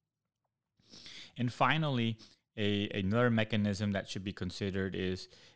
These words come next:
the hemodynamic effects of worsening acidosis during apnea. A lot of these patients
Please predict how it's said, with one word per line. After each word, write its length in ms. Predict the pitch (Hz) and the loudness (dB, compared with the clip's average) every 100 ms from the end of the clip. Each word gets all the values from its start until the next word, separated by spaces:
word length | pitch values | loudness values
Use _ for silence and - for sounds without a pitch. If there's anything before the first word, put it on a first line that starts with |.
| _ | _
the 240 | 95 101 | -4 -2
hemodynamic 720 | 95 147 151 139 113 113 113 104 | 0 0 2 2 4 2 0 -4
effects 420 | 92 104 101 - | -4 -4 -4 -4
of 200 | 92 92 | -8 -2
worsening 440 | 113 113 - 110 | -2 -2 -2 0
acidosis 680 | 101 98 95 92 92 - 92 - | 0 -2 -2 -2 -2 -4 -8 -6
during 440 | 101 92 90 92 - _ - | -4 0 -2 -2 -8 _ -4
apnea. 440 | 135 - 95 101 - - - - _ | -4 -4 -8 -10 -18 -20 -20 -20 _
A 60 | 110 | -2
lot 220 | 104 110 | 2 2
of 100 | 104 | 0
these 160 | 101 - | -4 -6
patients 640 | - 104 - 104 98 - | -2 -2 0 -2 -2 -6